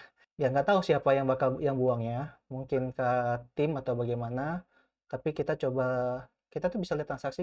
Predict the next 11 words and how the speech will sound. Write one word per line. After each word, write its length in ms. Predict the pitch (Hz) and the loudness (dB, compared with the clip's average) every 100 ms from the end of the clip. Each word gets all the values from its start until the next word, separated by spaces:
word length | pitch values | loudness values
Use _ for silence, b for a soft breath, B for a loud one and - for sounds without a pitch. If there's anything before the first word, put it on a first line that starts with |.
| 165 | -4
gini 160 | 156 | -4
guys. 240 | 117 - _ b b _ _ | -6 -8 _ b b _ _
Kalian 240 | - 151 202 | 0 0 2
klik 160 | 160 | 0
aja 160 | 123 131 | 0 0
transfer. 640 | 131 120 - 120 131 185 - _ _ _ _ _ | -2 -4 -2 -2 0 -2 -10 _ _ _ _ _
Terus 320 | 139 165 175 | 0 0 2
kalian 240 | 147 143 170 | 2 2 2
masuk 240 | 139 - | -2 -4
ke 80 | - | -4
last. 520 | 120 110 143 - - | 0 0 -2 -8 -18